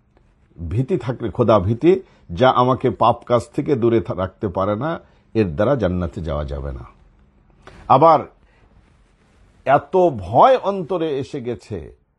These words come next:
যে শুধু ভয়ের কারণে সে নির-, নৈরাশ্য রোগে ভুগবে, তাহলে আশা আকাঙ্ক্ষা হৃদয়ে থাকবে না। এর নামও ইসলাম নয়।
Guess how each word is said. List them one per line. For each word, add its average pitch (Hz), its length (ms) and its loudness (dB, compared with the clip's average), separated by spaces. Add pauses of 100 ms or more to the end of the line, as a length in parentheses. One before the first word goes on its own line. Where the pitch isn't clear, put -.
(500)
যে 107 100 -8
শুধু 117 540 -2 (1000)
ভয়ের 110 440 4
কারণে 107 440 -4 (440)
সে 98 100 -6
নির-, 90 240 -6 (100)
নৈরাশ্য 92 840 -6 (920)
রোগে 92 340 2
ভুগবে, 76 540 -4 (520)
তাহলে 107 200 0
আশা - 280 2
আকাঙ্ক্ষা 143 500 0
হৃদয়ে 87 420 -2
থাকবে 67 400 -14
না। - 160 -18 (1200)
এর 101 160 0
নামও 98 340 2
ইসলাম 78 440 -6
নয়। 71 320 -10